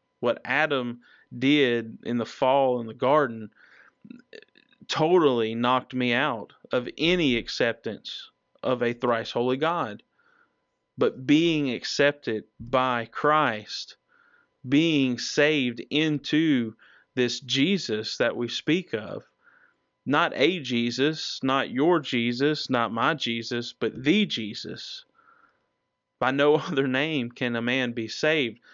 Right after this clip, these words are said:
but that of Jesus, the Christ, the Son of God. Verse number, or, uh, not verse nine, but point number nine. We have been redeemed, forgiven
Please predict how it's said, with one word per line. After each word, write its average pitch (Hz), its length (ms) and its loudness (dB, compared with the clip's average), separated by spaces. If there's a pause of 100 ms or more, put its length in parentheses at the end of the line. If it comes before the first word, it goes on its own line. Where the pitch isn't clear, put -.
(220)
but 120 220 -2
that 131 320 0
of 113 180 -6
Jesus, - 840 -2 (340)
the - 100 -2
Christ, - 760 -4 (840)
the 110 80 -4
Son 120 260 -2
of 110 140 -8
God. 120 380 -4 (1700)
Verse 131 320 2
number, 120 380 -2
or, 120 240 2
uh, 113 220 -2 (100)
not 123 200 -2
verse 127 300 0
nine, 110 300 -8
but 117 180 -6
point 139 260 -4
number 104 220 -12
nine. 104 320 -10 (2250)
We 156 160 4
have 143 140 0
been 156 180 4
redeemed, 135 720 2
forgiven 131 800 0